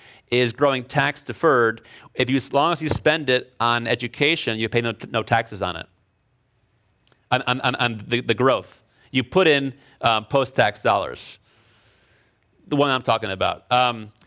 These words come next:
ask grandparents or other relatives for help before going to Uncle Sam. That's what my,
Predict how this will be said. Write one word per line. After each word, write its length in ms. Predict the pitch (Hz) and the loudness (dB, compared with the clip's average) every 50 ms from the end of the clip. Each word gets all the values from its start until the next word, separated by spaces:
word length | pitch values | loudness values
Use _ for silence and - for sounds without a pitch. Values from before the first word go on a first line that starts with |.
| _ _ _ _ _ _ _ _ _ _ _ _ _ _ _ _ _ | _ _ _ _ _ _ _ _ _ _ _ _ _ _ _ _ _
ask 260 | 147 147 156 160 - _ | 0 0 0 -2 -4 _
grandparents 520 | 165 156 160 151 - 151 143 143 131 143 | -2 -2 -2 -2 -2 0 0 0 0 0
or 20 | |
other 80 | 139 135 | 2 2
relatives 480 | 131 131 139 139 - - 117 107 - - | 2 2 0 -2 -2 -4 -4 -4 -6 -4
for 160 | - 123 117 | -2 0 2
help 260 | 143 139 120 110 - | 2 2 0 0 -4
before 240 | 113 113 - 131 123 | -10 -4 -2 -2 0
going 260 | 110 120 117 117 113 | 0 0 0 2 0
to 40 | 110 | -2
Uncle 160 | 110 - 107 | -2 -2 -6
Sam. 320 | - - 127 110 95 95 | -2 0 0 0 0 0
That's 380 | 104 117 131 - - - - - | 0 0 0 0 -6 -14 -14 -6
what 120 | - 131 | -2 0
my, 120 | 120 117 | 0 0